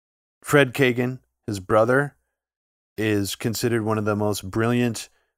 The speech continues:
foreign policy minds inside D C. He speaks and reads and writes fluent Russian. He knows Russian military, Soviet military history better than any other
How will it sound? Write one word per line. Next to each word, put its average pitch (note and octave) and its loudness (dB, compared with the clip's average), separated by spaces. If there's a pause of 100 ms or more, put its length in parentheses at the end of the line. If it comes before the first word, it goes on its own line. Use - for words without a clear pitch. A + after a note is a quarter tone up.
(180)
foreign B2 4
policy A#2+ 2
minds A2 -2 (120)
inside A2 -2
D A2 -4
C. A#2 -6 (380)
He A#2 -6
speaks B2 -4
and G2+ -2
reads A#2 -2
and G2+ -6
writes G#2+ 0
fluent A#2+ -2
Russian. A2+ 0 (560)
He G#2 -4 (220)
knows A2+ 2
Russian A2 2
military, A2+ -2
Soviet A2+ -2
military G#2+ -4
history A2 -6
better A2 -2
than G#2 -6
any A2 -6 (480)
other A2 4